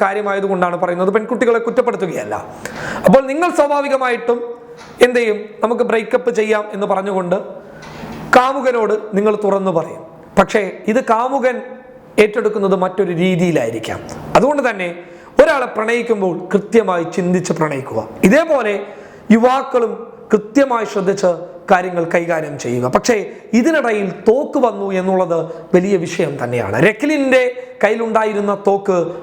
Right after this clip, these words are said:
അതീവ പ്രഹരശേഷിയുള്ള മാരകമായിട്ടുള്ള ഒരു തോക്ക് തന്നെയാണ്. കാരണം ലൈസൻസ് വേണ്ട ഒരു തോക്കാണ്, പട്ടാളക്കാരൊക്കെ ഉപയോഗിക്കുന്ന ഒരു തോക്കാണ്. അതുകൊണ്ടാണ്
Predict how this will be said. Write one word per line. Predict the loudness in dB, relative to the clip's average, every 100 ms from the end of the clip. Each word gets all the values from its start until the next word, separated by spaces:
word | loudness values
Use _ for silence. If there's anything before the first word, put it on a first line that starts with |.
| 0
അതീവ | 0 2 2 2
പ്രഹരശേഷിയുള്ള | 0 -2 0 -2 0 -2 0 0 2 2 0 -8 -16 -2
മാരകമായിട്ടുള്ള | 2 2 2 0 0 -2 0 -2 0 0 0 -2 -6
ഒരു |
തോക്ക് | -2 -2 0 -2
തന്നെയാണ്. | -2 -4 -4 0
കാരണം | 0 0 -6 -10 -8 2
ലൈസൻസ് | 2 2 -2 0 0 0
വേണ്ട | 2 2 0 -2 -2 -2
ഒരു | 0
തോക്കാണ്, | 0 0 0 -2 -2
പട്ടാളക്കാരൊക്കെ | -4 0 0 0 -2 -2 0 -2 -2 -8 -2
ഉപയോഗിക്കുന്ന | 2 2 2 0 -2 0 0 -2 -8 0
ഒരു | 0
തോക്കാണ്. | 2 -2 0 -2
അതുകൊണ്ടാണ് | 0 0 2 0 0